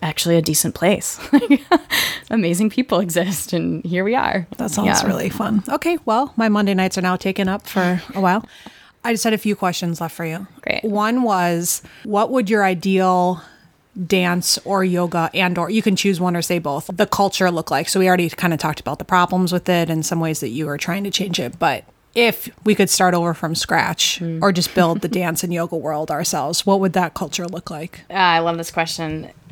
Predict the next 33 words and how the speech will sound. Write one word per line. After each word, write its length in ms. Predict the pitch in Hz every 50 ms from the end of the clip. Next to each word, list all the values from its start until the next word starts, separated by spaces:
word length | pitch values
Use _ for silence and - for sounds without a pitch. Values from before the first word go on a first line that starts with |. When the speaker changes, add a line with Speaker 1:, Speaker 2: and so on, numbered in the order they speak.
| - - -
Speaker 1:
I'm 140 | - 226 262
gonna 120 | 285 302
start 220 | 302 - 254 254 262
with 80 | 254
the 160 | 254 214 170 - _ _ _ _ _ -
dance 380 | 190 170 165 160 160 - -
world. 520 | - 156 147 135 131 143 143 143 160 196 - - -
And 140 | - 190 190
there's 140 | 196 190 190
a 60 | 185
lot 180 | 185 180 175 180
of 100 | 170 -
overlap 440 | 180 170 160 160 156 131 147 -
actually 320 | - - - - - 208 -
with 140 | - 202 -
the 80 | - 98
yoga 280 | 64 - - - 62
world. 440 | 64 - 87 71 - - - 208 - - - _ _ _ -
So 680 | 220 - - - 202 185 185 180 175 175 170 170 165 - - _ _ _ _
the 560 | 147 190 185 185 185 180 175 175 170 170 170 - _ _ _
dance 300 | 214 214 220 226 - 262
world 140 | 240 220
as 160 | 208 190 180 180
it 240 | 175 160 - - - _ _ _ _ _ _ _
is 340 | 185 180 170 160 151 156 165 165
has 300 | 175 165 160 170 175 - _ _ - -
its 180 | - 175 - -
roots 500 | 175 175 175 175 170 - - - - - -
in 600 | 175 165 160 156 156 151 147 147 151 165 180 175 - _ _ _ _ _ _ _ - _ _ - -
ballet, 520 | 175 165 151 143 139 120 120 120 131 165
which 300 | 190 175 160 156 - -
is 160 | 160 151 151 156
an, 200 | 147 143 139